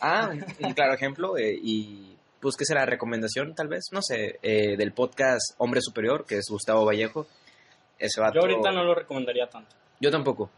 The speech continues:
Speaker 1: pero, pues, si ustedes quieren escucharlo, pues, está en su libre elección.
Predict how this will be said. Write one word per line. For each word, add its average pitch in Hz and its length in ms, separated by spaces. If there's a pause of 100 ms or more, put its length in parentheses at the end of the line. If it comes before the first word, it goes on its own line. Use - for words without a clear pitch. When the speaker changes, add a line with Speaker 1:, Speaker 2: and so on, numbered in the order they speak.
(220)
Speaker 1:
pero, 107 560
pues, - 160
si - 60
ustedes 127 280
quieren 127 200
escucharlo, 147 440
pues, - 140 (180)
está - 220
en 104 120
su 104 140
libre 101 360 (400)
elección. 160 440